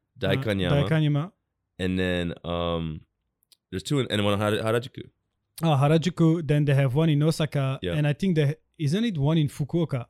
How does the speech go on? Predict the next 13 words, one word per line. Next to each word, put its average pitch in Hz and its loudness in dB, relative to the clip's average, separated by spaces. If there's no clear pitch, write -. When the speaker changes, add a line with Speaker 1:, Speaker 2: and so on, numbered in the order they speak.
Speaker 1:
There 95 -2
might 117 0
be. - -10
I, 127 4
I, 135 6
I, 120 4
I 123 4
know 147 2
there's 135 0
some, 101 -6
something 117 -2
crazy. 113 -2
Like, 87 -2